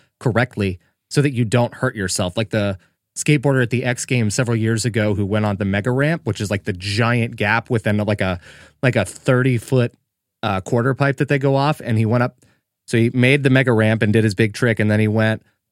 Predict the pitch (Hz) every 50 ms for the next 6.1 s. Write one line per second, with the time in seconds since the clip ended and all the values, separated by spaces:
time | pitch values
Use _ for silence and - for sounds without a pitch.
0 | _ - 120 123 - - 110 101 101 113 107 104 - - 127 123 117 113 101 -
1 | 104 98 95 90 - - _ 110 107 107 107 110 107 107 104 104 107 - _ _
2 | _ _ _ _ _ - 113 107 139 139 135 - 160 135 - 139 123 113 - -
3 | 143 - - 120 117 110 113 113 107 101 - 127 147 175 165 135 - - - -
4 | 135 135 131 113 101 92 90 95 - 123 123 127 - 131 - 120 110 104 - 110
5 | 107 104 107 98 - - - 135 127 135 131 117 - 131 117 107 107 107 95 -
6 | _